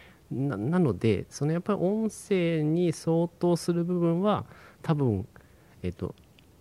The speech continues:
例えばその演出などで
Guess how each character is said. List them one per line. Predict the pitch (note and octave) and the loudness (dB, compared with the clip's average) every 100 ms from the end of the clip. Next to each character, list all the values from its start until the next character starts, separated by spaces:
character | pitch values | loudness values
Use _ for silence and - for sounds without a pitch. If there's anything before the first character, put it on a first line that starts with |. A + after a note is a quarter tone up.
| - - A2+ | -16 -12 0
例 | G#3 | 2
え | |
ば | D#3 F#2+ D#2+ | 4 2 0
そ | - | -4
の | F#2 E2+ - | -6 -6 -2
演 | A2+ A2 | 0 2
出 | G2 - - G#2 G2 | -2 -8 -10 -4 -2
な | F#2+ G2 | -2 -4
ど | E2+ | -4
で | F2 D3+ F3 - - | -6 -4 -4 -6 -10